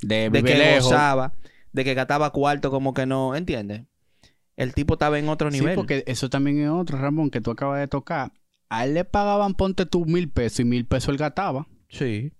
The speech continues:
Speaker 1: O sea, él, él alquiló un yate y hice, y
Speaker 2: Todo, toda esa bacanería y vida de gigoló.
Speaker 1: y volver para atrás sin un peso, él, para él eso era normal.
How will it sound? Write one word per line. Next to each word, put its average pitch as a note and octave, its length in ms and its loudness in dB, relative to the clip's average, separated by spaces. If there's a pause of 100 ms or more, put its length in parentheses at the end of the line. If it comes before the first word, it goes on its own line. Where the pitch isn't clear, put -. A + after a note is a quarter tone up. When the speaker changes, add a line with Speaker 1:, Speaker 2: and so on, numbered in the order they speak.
(120)
Speaker 1:
O B2+ 40 -8
sea, C3+ 220 2
él, C3 320 0
él D3 160 2
alquiló F#3+ 340 2
un D#3+ 140 2
yate D#3 680 0
y C3 340 0
hice, D3 520 0
y C3+ 60 0
Speaker 2:
Todo, A3+ 320 4
toda C4+ 340 4
esa C4 140 2
bacanería F#3+ 580 2
y C#3 60 2
vida D#3+ 200 4
de F3 100 2
gigoló. C#3+ 480 2
Speaker 1:
y C3 120 2
volver C#3+ 340 0
para D#3+ 120 4
atrás D#3+ 220 -2
sin D3+ 140 2
un D3 140 0
peso, C#3+ 500 0
él, C3 260 -2
para C3+ 220 0
él C#3 60 -2
eso C#3 180 -4
era D3+ 180 0
normal. D3+ 440 -2